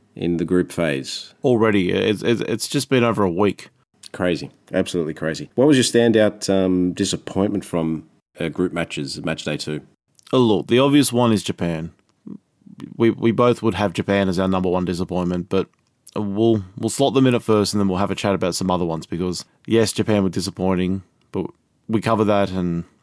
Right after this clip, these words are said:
Speaker 2: there's gonna be other disappointing team performances. I think w-, mine, England come to mind as a disappointment, the sort of level of performance that they did put out. Uh, also Serbia, that they weren't able to get the job done against Cameroon. But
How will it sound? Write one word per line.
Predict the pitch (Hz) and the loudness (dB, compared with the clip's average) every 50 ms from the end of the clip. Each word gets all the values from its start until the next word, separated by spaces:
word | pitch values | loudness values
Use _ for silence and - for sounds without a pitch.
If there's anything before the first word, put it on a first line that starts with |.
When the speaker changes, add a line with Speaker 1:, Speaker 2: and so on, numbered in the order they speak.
| _ | _
Speaker 2:
there's | - 101 90 - | -4 -4 -2 0
gonna | 117 107 98 | 0 2 2
be | 98 98 - 190 - | 2 2 2 2 0
other | - 101 101 98 95 87 - - | 0 2 2 2 2 0 2 2
disappointing | 151 139 - 123 127 131 131 123 117 | 2 2 2 2 2 2 4 4 4
team | - - 117 107 | 2 2 0 0
performances. | 101 95 - 110 110 107 104 101 - 110 110 104 113 - - | 0 0 0 0 2 2 0 0 -2 -2 -2 -2 -4 -2 0
I | 98 120 | 0 0
think | - - 120 110 - | 2 2 0 0 -2
w-, | - - 98 104 95 | -4 -4 -4 -2 -2
mine, | - 104 107 107 107 110 110 104 104 107 101 98 _ _ _ _ | 0 2 2 4 4 4 2 2 0 0 -2 -6 _ _ _ _
England | - 131 131 131 135 131 127 120 - - _ _ _ _ - | 2 4 6 6 6 6 4 2 0 -6 _ _ _ _ -6
come | - 135 123 120 | -2 0 2 2
to | 123 113 | 4 4
mind | 113 110 113 117 123 135 131 - _ _ _ _ _ _ _ _ - | 4 4 4 2 2 0 -4 -6 _ _ _ _ _ _ _ _ -6
as | 98 98 | -4 -4
a | 98 87 | -4 -2
disappointment, | 107 107 101 98 - 104 104 98 104 110 - - - _ | -2 -2 -2 -2 -2 0 0 0 0 -2 -4 -6 -10 _
the | - 90 | -8 -6
sort | - - 107 95 | -4 -2 -2 0
of | 98 | 0
level | 104 98 95 98 | 0 0 0 -2
of | 87 | -4
performance | - - - 101 98 101 95 | -6 -6 -4 -2 -2 -2 -2
that | 95 | -2
they | 87 92 95 | -4 -4 -4
did | - 104 87 | -4 -4 -6
put | - - 90 | -4 -4 -2
out. | 90 92 90 - - _ _ _ _ _ _ _ _ | -2 -2 -2 -4 -6 _ _ _ _ _ _ _ _
Uh, | - - 85 87 - - | -4 -2 0 0 0 0
also | - 110 113 - 110 | 0 0 2 2 0
Serbia, | 95 - - 107 107 101 107 110 107 110 117 - _ _ _ _ | 0 2 2 2 2 4 4 2 2 0 -4 -10 _ _ _ _
that | - 104 | -4 -2
they | 95 98 95 | 0 0 2
weren't | 95 101 104 98 | 2 2 2 2
able | 98 98 92 87 | 2 0 0 0
to | 95 95 92 90 85 | 0 0 0 0 -2
get | - - 62 | -4 -4 -4
the | 95 | -2
job | 85 104 95 85 | -2 -2 -2 0
done | 85 95 90 | 0 -2 -2
against | 92 90 90 85 - - | 0 -2 -2 -4 -4 -4
Cameroon. | 92 90 90 92 95 95 95 92 | -4 -2 -2 -2 -2 -2 -2 -2
But | - 95 92 85 | -2 -2 -2 -2